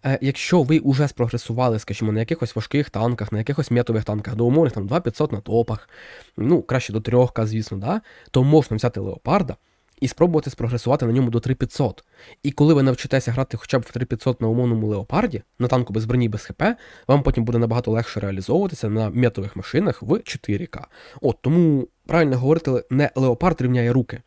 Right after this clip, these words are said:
а леопард здатен уже вирівняні руки ще трошки покращити в їхніх навичках. От, якось так. Тому, сам-, само собою, якщо ви один з тих, хто збирається рівняти руки на леопарді,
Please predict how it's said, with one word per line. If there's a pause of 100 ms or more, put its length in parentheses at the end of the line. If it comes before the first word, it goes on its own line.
(520)
а
леопард
здатен
уже
вирівняні
руки (320)
ще
трошки (240)
покращити
в
їхніх
навичках. (280)
От,
якось
так.
Тому,
сам-,
само
собою,
якщо
ви
один
з
тих,
хто
збирається
рівняти
руки
на
леопарді,